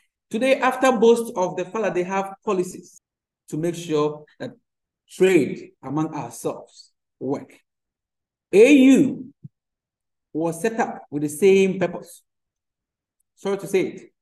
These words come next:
I mean, A U, which was formed in the, I mean, May two thousand and one in Addis Ababa, Ethiopia, was set to encourage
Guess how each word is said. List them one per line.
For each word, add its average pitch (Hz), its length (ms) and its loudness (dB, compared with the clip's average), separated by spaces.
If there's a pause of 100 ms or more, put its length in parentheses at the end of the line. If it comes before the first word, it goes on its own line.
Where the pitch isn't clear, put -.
(260)
I 139 80 -4
mean, 156 460 0
A 226 200 6
U, 226 520 0 (220)
which 220 140 2
was 170 200 2
formed 202 480 -2 (100)
in 156 160 -2
the, 143 500 4
I 135 100 -8
mean, 135 280 -4
May 185 320 2
two 185 80 -10
thousand 156 300 -6
and 123 120 -10
one 139 380 -10 (960)
in 151 160 0
Addis 160 200 -6
Ababa, 147 360 0
Ethiopia, 127 540 -4 (420)
was 165 460 -2
set 240 200 4 (840)
to 165 300 0
encourage 196 800 2